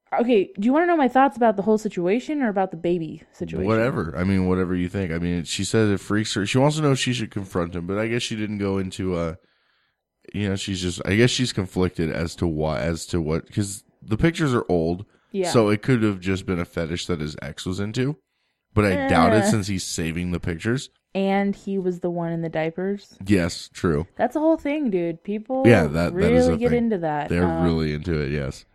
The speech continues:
Speaker 1: It's, uh, I, I follow a few, a few people on Instagram
Speaker 2: <laughs>
Speaker 1: who are into that.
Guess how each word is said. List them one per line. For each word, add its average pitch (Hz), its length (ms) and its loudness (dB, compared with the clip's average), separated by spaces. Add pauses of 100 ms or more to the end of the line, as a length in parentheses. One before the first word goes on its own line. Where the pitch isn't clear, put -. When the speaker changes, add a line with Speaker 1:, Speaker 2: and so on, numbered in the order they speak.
(160)
Speaker 1:
It's, 180 340 -8
uh, 170 440 2 (180)
I, 180 480 0
I 180 100 -4
follow 175 500 0
a 165 60 0
few, 180 400 -2 (380)
a - 40 -20
few 208 160 -12
people 190 280 -10
on 180 140 -10
Instagram 180 600 -14 (260)
Speaker 2:
<laughs> - 680 -16
Speaker 1:
who 190 100 -2
are 185 120 0
into 180 200 -2
that. 180 300 2